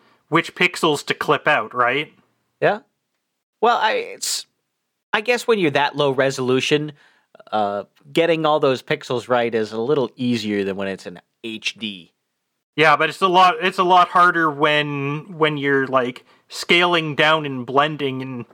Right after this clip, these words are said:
Speaker 1: now you've got, like, this greenish fringe around your sprite. <laughs>
Speaker 2: I think it's cool. It's a cool bit of history, and it reminded me of,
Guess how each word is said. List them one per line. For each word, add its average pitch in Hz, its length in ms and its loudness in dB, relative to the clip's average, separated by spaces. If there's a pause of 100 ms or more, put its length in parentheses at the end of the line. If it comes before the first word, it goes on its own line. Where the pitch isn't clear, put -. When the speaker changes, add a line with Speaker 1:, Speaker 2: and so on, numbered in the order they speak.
(360)
Speaker 1:
now 151 180 4
you've 151 240 -2
got, 139 240 4
like, 139 220 -2
this - 240 -6 (680)
greenish 147 560 2
fringe 160 720 -2
around 135 360 2
your 120 100 -6
sprite. 117 560 -2 (140)
<laughs> 139 80 -16 (800)
Speaker 2:
I 220 100 2
think 233 160 -6
it's 202 160 0
cool. 123 340 0 (200)
It's 147 160 -4
a 156 40 0
cool 196 260 2
bit 175 180 0
of 131 100 -2
history, 139 380 -2
and 120 80 0
it 117 80 -6
reminded 160 520 -2
me 147 280 0
of, 120 520 0